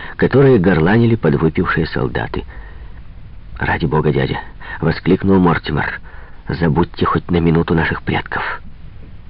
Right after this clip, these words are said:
В отличие от вас, я отнюдь не спешу встретиться с ними. Да, я знаю, что мы потомки короля. Но в тюрьме королевская кровь ничем не отличается от крови простого смертного. Разве меч Герфаста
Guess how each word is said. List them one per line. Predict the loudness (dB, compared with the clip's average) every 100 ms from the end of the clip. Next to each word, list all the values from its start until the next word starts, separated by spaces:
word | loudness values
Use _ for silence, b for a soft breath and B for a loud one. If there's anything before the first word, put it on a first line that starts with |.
| -10
В | -2
отличие | 0 2 2 2
от | 2 2
вас, | 0 0
я | 0 2
отнюдь | 2 2 0 2
не | 2 0
спешу | 2 0 0
встретиться | -2 0 0 0 -4 -6 -6
с | -2
ними. | -4 -4 -6 b b b b -16 -6
Да, | 0
я | 4 4
знаю, | 4 2 4 2
что | 2 2
мы | 2
потомки | 2 -2 0 0 2 -2
короля. | 0 0 -2 -4 -10 -14 -14 -14 -10 -2
Но | 2 2
в | 0
тюрьме | 2 4 6 6 6
королевская | 4 4 6 4 4 4
кровь | 6 4 6
ничем | 4 4 4 6
не | 4
отличается | 2 2 4 2 2
от | 0 2
крови | 4 4
простого | 4 0 2 0
смертного. | 2 0 0 -2 -4 B B B B B B B -2
Разве | 0 2 2
меч | 4 6 4 0
Герфаста | -2 0 0 2 0 0 -4 -8